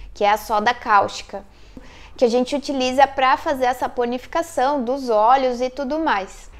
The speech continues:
Então, é essa soda cáustica que vai deixar o P H mais alcalino pra evitar a proliferação de bactérias nesse sabonete depois de pronto.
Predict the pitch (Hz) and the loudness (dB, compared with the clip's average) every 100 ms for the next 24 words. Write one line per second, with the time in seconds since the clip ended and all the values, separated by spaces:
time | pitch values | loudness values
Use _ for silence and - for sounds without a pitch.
0 | - - 285 311 311 359 294 330 311 359 | -12 -6 0 6 6 6 4 6 6 4
1 | 359 320 - 285 302 339 320 240 233 277 | 2 -4 2 2 2 -2 0 2 2 0
2 | - 311 302 311 330 285 285 277 311 - | -2 -4 -2 -4 0 2 2 2 -2 -2
3 | 285 247 - - 285 311 285 269 262 269 | 0 0 0 -4 -2 2 2 4 2 2
4 | 254 247 277 285 294 302 254 240 254 262 | 2 2 2 0 0 -4 -4 -2 -4 -2
5 | 269 277 311 294 311 - 254 247 - - | 0 4 2 0 -6 0 0 0 -8 -14
6 | - 269 269 294 285 349 349 - 302 302 | 0 0 2 2 4 4 2 2 2 2
7 | - 254 254 262 269 277 - 254 220 240 | 0 -2 -2 0 0 -2 0 2 2 2
8 | 240 233 226 226 - - 254 240 277 262 | 0 2 2 2 -2 -8 -4 -2 -2 -2
9 | 233 254 254 254 226 233 247 - 294 285 | -2 0 -2 2 0 2 -2 0 0 2
10 | 233 - | -2 -8